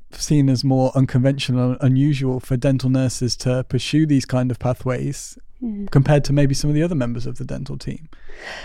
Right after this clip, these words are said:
Speaker 2: I think, I think, first of all, the, just to pick up on the point that you made, that it was an unconventional route, uh, the reason that I had to go through the routes that I went through was education and then, um,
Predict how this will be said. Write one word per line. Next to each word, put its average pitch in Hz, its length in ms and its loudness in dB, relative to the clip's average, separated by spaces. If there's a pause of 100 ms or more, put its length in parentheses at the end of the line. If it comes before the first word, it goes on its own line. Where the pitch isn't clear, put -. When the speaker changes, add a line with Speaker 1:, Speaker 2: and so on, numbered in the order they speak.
Speaker 2:
I 233 60 0
think, - 400 6 (480)
I 208 40 4
think, - 300 4
first - 280 4
of 240 120 0
all, 233 360 8 (100)
the, 208 720 4 (640)
just - 160 -4
to - 60 -12
pick - 240 -2
up - 160 -2
on 208 60 6
the 190 80 4
point - 300 4
that - 120 0
you 185 100 6
made, 170 320 6
that 165 200 2
it - 60 0
was - 140 -4
an 196 60 8
unconventional 180 720 4
route, 165 480 0 (520)
uh, - 60 -6 (140)
the 180 140 4
reason 190 560 6
that 185 240 4
I 185 160 2
had 190 180 2
to - 120 0
go 180 220 4
through 190 460 4 (100)
the 170 140 -2
routes 165 280 4
that - 80 -6
I 156 60 -2
went 175 240 2
through 160 200 -2
was 170 180 -2
education 170 800 0
and 170 180 2
then, 170 220 2 (840)
um, 220 340 0